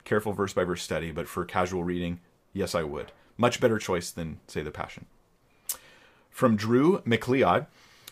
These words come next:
"Does the author of this version know the original languages?" Um, he does to some extent.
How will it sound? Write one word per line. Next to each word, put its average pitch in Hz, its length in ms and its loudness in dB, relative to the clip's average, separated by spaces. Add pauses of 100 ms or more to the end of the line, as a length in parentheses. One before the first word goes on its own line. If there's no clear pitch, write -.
(120)
"Does 120 140 4
the 117 100 6
author 131 300 8
of 139 100 2
this 117 120 2
version 107 440 0
know 101 220 4
the 101 120 0
original 90 280 0
languages?" 87 640 -4 (160)
Um, 104 240 0
he - 200 -4
does 147 200 4
to 123 100 -2
some 113 220 0
extent. 123 420 -2